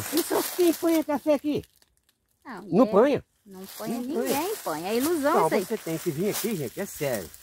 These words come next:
Speaker 1: Tem igual, talvez o patrão pode chegar aqui e não sabe, fala, "Nossa, quanto, né, verde no chão." Mas aqui tava morto, aqui
Speaker 2: É.
Speaker 1: tá verde, né? Aqui dá café, realmente, mas ninguém faz isso aqui, ó.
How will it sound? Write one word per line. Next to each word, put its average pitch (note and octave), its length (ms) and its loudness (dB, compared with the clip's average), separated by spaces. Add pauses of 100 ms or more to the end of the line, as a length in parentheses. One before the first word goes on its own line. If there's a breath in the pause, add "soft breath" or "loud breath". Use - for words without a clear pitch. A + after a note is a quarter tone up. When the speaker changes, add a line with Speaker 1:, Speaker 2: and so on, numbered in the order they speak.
(220)
Speaker 1:
Tem C#3 100 -8
igual, D#3 180 -4
talvez F3+ 240 -2
o F3+ 60 -6
patrão D3+ 320 -6
pode D3 180 -6
chegar C#3+ 200 2
aqui D3+ 160 -4
e - 20 -2
não C3 100 0
sabe, F#3+ 340 0
fala, D3+ 120 -6
"Nossa, G#3+ 440 2 (200)
quanto, A3+ 440 -4 (520)
né, D#3+ 140 0
verde E3 300 4
no D#3+ 120 0
chão." A2+ 240 -6 (360)
Mas D3 220 -6
aqui D#3+ 160 -14
tava G#3+ 240 -10
morto, A#3 460 0 (280)
aqui C#3 200 -8
Speaker 2:
É. - 40 -6
Speaker 1:
tá A3 140 -2
verde, F#3+ 440 2 (540)
né? D3 280 -4
Aqui C#3 180 -14
dá F#3 80 -4
café, A3+ 320 -2
realmente, G3 500 2
mas F3+ 160 -4
ninguém A#3 380 -2
faz F3+ 240 -4
isso - 80 -8
aqui, A2 180 -10
ó. E2+ 60 -8